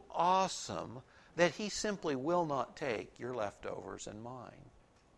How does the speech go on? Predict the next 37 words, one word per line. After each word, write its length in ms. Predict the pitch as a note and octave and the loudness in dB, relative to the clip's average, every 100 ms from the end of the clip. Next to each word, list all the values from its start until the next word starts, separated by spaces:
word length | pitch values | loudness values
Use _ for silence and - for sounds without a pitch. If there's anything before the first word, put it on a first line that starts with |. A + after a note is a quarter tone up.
| _ _ - _ - | _ _ -20 _ -12
It's 200 | C3+ B2+ | -8 -8
totally 440 | - D#3+ E3+ E3 C3 | -6 -2 -2 -2 -4
unacceptable. 800 | A#2+ A#2 - D#3 - - - - - _ _ _ _ _ _ _ - - | -6 -6 -6 -8 -8 -12 -12 -16 -20 _ _ _ _ _ _ _ -20 -4
You 100 | D#3 | 2
know, 80 | D#3 | 4
one 220 | F3 G3+ | 6 6
day 120 | D#3+ | 6
we'll 160 | D3 D3+ | 6 4
see 220 | - D3+ | 2 0
this. 220 | D3 - | 0 -2
When 100 | C3+ | -2
you 140 | D3+ E3+ | 0 2
read 240 | E3 D#3 - - - | 2 0 -6 -20 -10
the 80 | C3 | -6
accounts 340 | B2+ D3+ D3+ C3+ | -2 0 0 0
in 60 | |
the 80 | B2 | 2
Bible 260 | C#3 D3 C3+ | 6 6 4
where 120 | A#2 | 0
someone 340 | - D3 B2 | 0 -2 -2
sees 380 | - D3 D3 - | -2 -4 -2 -4
Christ, 600 | - B2+ B2+ C3 - - | 0 4 4 2 -6 -6
they 120 | A2 | -4
see 240 | - C#3+ C3 | -2 -4 2
God 260 | B2+ A#2 | 2 2
face 240 | B2 B2 - | 0 -4 -2
to 140 | A2 | -4
face, 340 | A#2+ A#2+ A#2 - - - | 0 0 -2 -10 -20 -10
you 80 | C#3 | 0
know, 60 | C3+ | 2
they 120 | C3+ | 4
never 240 | D3+ D#3+ | 4 2
say, 420 | C#3 C3 A#2 A2+ - - - _ _ _ - - - - | 2 4 4 2 -2 -14 -20 _ _ _ -20 -20 -20 -8
or 220 | A2 G2+ - | -4 -4 -4
I 60 | |
should, 260 | G#2 A#2+ G#2+ - - | -6 -6 -8 -14 -16
uh, 160 | A#2+ | -12